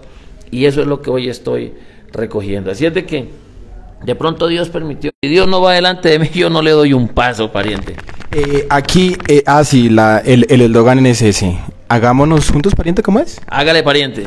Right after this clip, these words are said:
Speaker 2: Hágale, pariente. De los parientes cristianos del sector religioso, quienes han venido a apoyarlo, ¿cómo ha visto ese público? Por lo menos aquí en la página son muchos los, los,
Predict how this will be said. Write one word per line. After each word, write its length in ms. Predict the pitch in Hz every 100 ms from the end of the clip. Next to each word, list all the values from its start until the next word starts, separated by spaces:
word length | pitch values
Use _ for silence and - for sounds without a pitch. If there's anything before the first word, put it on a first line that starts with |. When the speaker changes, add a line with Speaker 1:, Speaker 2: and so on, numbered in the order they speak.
| -
Speaker 2:
Hágale, 380 | 165 165 180 180
pariente. 640 | 165 135 131 117 110 98 - - -
De 140 | 131
los 160 | 135 143
parientes 500 | - 143 143 139 156
cristianos 580 | - 160 - 135 127 120
del 140 | 123
sector 400 | 110 120 - 120
religioso, 640 | 135 131 139 131 123 - 107
quienes 300 | 117 110 123
han 120 | 113
venido 240 | 120 120
a 40 | 120
apoyarlo, 440 | 120 107 110 101
¿cómo 260 | - 123 127
ha 40 |
visto 240 | 131 127 143
ese 160 | 143
público? 500 | 135 139 123 117 107
Por 180 | 92 117
lo 60 | 117
menos 200 | 120 131
aquí 160 | -
en 60 | 135
la 120 | 131
página 320 | 147 147 170
son 140 | 147 120
muchos 240 | 123 147
los, 140 | 147 147
los, 340 | 143 127 127